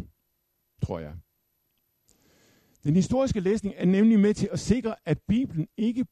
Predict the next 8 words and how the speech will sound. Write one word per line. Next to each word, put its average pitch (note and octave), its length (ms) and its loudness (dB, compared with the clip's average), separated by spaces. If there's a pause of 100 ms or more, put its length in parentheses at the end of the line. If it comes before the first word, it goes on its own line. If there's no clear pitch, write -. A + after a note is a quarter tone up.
bare G3+ 280 -4
bliver D3 200 -4
læst D#3 340 -6 (340)
med B2+ 200 2
vores D3+ 500 -2
briller C3 320 -4
ud C3+ 220 -4
fra G#2+ 200 -6